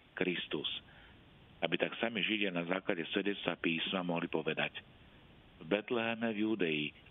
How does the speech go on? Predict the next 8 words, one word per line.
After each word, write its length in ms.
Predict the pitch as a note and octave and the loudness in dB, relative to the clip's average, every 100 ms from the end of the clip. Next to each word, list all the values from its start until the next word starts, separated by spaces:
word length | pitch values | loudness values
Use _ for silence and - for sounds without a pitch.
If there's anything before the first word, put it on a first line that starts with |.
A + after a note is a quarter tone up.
| - | -2
lebo 180 | D#2+ | 0
tak 220 | F2+ F2+ E2 | 0 0 0
je 80 | E2+ | -2
napísané: 800 | F2 F#2+ F2 G2 F2+ F2+ F#2 - - - - - | 0 0 2 0 2 0 0 -6 -16 -18 -20 -4
"A 140 | - F#2+ | -2 2
ty, 100 | G2 | 2
Betlehem 480 | F#2 G2 G2+ G2+ G#2 | 0 0 0 0 0
Efrata, 640 | G2 - G2 F#2+ G2 G2+ | -2 0 0 0 -2 -2